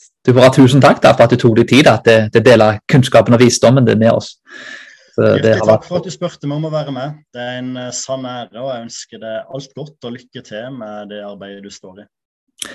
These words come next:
Speaker 1: Jo, tusen takk i like måte da, og jeg er veldig glad for det arbeidet som dere gjør. Så for de som da, eh, ikke da klarer å være en del av det presbyterianske, eller er uenige, så, så vil jeg absolutt si god til folk at Delk er jo da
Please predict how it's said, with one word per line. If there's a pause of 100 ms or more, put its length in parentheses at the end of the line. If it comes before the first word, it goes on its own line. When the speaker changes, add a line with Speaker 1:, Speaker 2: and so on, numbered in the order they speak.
(160)
Speaker 1:
Jo, (120)
tusen
takk
i
like
måte
da, (180)
og
jeg
er
veldig (180)
glad
for (120)
det (200)
arbeidet
som
dere
gjør.
Så (140)
for
de
som
da, (960)
eh, (500)
ikke
da (460)
klarer
å
være
en
del
av
det
presbyterianske, (120)
eller
er
uenige,
så,
så
vil
jeg
absolutt
si
god
til
folk
at
Delk
er
jo
da